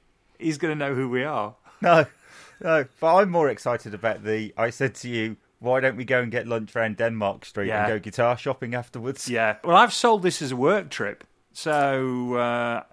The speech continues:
Speaker 1: you know, the fact
Speaker 2: And,
Speaker 1: that
Speaker 2: and
Speaker 1: you're wanting to go for three quarters of an hour and then toddle off to the West End.
Speaker 2: <laughs> Yeah, also, um,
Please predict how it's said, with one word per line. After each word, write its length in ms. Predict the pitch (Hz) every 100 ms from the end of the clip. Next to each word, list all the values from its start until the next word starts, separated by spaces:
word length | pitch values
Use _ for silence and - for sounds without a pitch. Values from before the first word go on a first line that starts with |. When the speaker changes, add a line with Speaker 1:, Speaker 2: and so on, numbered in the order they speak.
| -
Speaker 1:
you 140 | 139
know, 260 | 123 104 98 _ _ _ _ _ _
the 80 | -
fact 160 | 185
Speaker 2:
And, 60 | 165
Speaker 1:
that 60 | 170
Speaker 2:
and 80 |
Speaker 1:
you're 120 | 170 175
wanting 380 | 156 160 160
to 80 | 139
go 180 | 139 143
for 140 | 139
three 180 | 139 147
quarters 280 | 127 135 117
of 60 | 135
an 60 |
hour 220 | 127 127
and 100 | 123
then 320 | 123 123 113 - _ 139 131 _ _ - - 139
toddle 320 | 156 139 139
off 160 | 127 -
to 80 |
the 80 | 123
West 280 | 123 117 -
End. 380 | 143 117 98 -
Speaker 2:
<laughs> 340 | - - - 190 - - 147 - - - -
Yeah, 200 | - 127
also, 580 | 131 156 180 - 98 98 98
um, 400 | 101 98 98 98